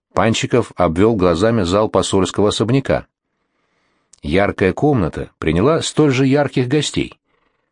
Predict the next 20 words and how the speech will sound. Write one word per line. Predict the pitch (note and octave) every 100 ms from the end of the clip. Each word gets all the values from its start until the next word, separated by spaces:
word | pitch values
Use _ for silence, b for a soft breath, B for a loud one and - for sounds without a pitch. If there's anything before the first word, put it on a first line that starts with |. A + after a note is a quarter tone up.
| _ _
Каждый | F2+ G2+ G2
был | G#2+ A#2 A#2
особенный, | A2+ - D3+ G2+ C#2+ C2+ A#1+ - _ _ _ _ _ _ -
и | A2+
одет | C3 D#3+ -
всякий | - C#3 C#3
гость | B2+ F3 A#2+
был | D#3 D#3
своеобразно. | - C#3+ D3+ C#3 G2 B1+ - - _ _ _ _
Некогда | E2 G#2 A2+ G#2 G#2
поэт | - G2+ F#2
Мандельштам — | F#2+ F#2+ F#2 G2 - C#3+ B2+ - _ _ _
сетовал | - G#2+ - F#2 F2+
на | F#2
то, | C3+
что | - F2
является | D#2+ G2 G2 G#2
человеком | - F#2 F2+ G#2 A2 G2 -
эпохи | - F2+ - G#2+ - A#2 -
Москва-Швеи, | A2+ A#2+ A2 - A#2 - D3 C3+ -